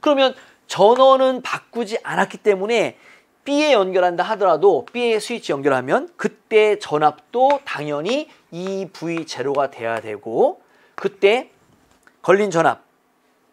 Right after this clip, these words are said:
얼마인지 알 수 있습니까? 응, 여기 이렇게 풀면 되죠. 자, 저항에 걸린 전압 브이 제로예요.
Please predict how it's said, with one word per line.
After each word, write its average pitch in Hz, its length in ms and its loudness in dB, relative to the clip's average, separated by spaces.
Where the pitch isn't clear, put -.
얼마인지 190 360 4
알 135 100 2
수 - 120 -16
있습니까? 95 520 -18
응, 196 280 -8
여기 202 180 -6
이렇게 - 420 -4
풀면 214 240 -6
되죠. - 200 -18
자, 240 460 -6
저항에 247 480 2
걸린 226 220 2
전압 190 520 2
브이 160 200 -8
제로예요. 110 440 -10